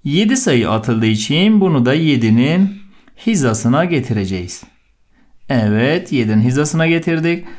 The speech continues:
Son olarak dördüncü periyodu yazdık. Dördüncü periyotta da gördüğünüz gibi beş sayı atılmış. Bunu da beşin hizasına getirerek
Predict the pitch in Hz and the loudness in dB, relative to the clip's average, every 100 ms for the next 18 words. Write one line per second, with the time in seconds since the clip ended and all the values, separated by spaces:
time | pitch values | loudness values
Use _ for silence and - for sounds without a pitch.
0 | - - - 277 254 127 113 120 165 208 | -20 -12 -4 0 2 2 2 2 0 -2
1 | - - - 170 175 165 127 120 120 143 | -8 -14 -2 2 2 2 2 4 4 2
2 | 190 240 - - 190 131 110 104 160 165 | 2 0 -6 -4 -2 2 0 0 0 2
3 | 113 101 95 - - - 196 202 175 139 | 0 -2 -6 -10 -16 -4 0 2 2 2
4 | 117 113 143 147 156 151 160 160 165 175 | 2 0 0 2 0 0 0 2 0 -2
5 | 165 - 151 170 170 175 175 165 170 185 | -6 -4 0 2 2 0 -2 -2 0 0
6 | 196 175 151 170 190 - 120 139 147 131 | 0 -2 0 0 0 0 0 2 0 0
7 | 107 98 98 - - - - _ - 160 | 0 -2 -4 -8 -20 -20 -20 _ -6 0
8 | 131 120 143 156 165 165 131 117 113 110 | 2 2 0 0 0 0 2 -2 0 0
9 | 104 104 107 104 104 117 143 185 - | 0 -2 -2 -2 0 0 0 -2 -8